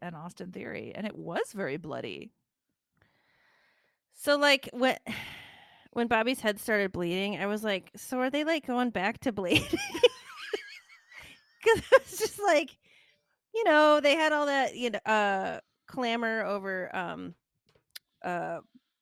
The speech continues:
Speaker 2: Bork Laser's bloody potato head, and now they're like, "Well, let's just bring a little blood back to the game. Blood sport." I felt
Speaker 1: Yeah.
Speaker 2: bad for him, though. That sucks.
Speaker 1: I feel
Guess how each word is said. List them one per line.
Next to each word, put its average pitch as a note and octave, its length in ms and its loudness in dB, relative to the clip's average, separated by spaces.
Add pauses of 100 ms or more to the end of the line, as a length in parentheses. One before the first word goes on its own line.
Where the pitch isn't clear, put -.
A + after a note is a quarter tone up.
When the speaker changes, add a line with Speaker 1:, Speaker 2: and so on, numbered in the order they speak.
(140)
Speaker 2:
Bork G#3+ 240 0
Laser's G#3 420 -2
bloody F#3+ 300 -2
potato F#3 440 -4
head, F3 380 -4 (640)
and G3+ 100 -2
now G3 180 4
they're G3+ 140 2
like, F#3 220 -2
"Well, G3+ 80 -4
let's A#3+ 240 -4
just C4+ 160 -8
bring C#4+ 160 -2
a C#4 40 -2
little C4 180 -4
blood A#3+ 280 -2
back G3+ 260 -2
to G#3 80 -8
the F#3 80 -8
game. F3 320 -4
Blood A#3 220 -2
sport." G#3+ 360 -6 (1200)
I A3 80 -2
felt A3+ 220 0
Speaker 1:
Yeah. E3+ 80 -4
Speaker 2:
bad D#3+ 140 -6
for D#3+ 120 -10
him, D3+ 100 -8
though. D#3 120 -10
That F#3 160 -6
sucks. - 640 -14 (320)
Speaker 1:
I D4 100 -6
feel F4+ 180 -4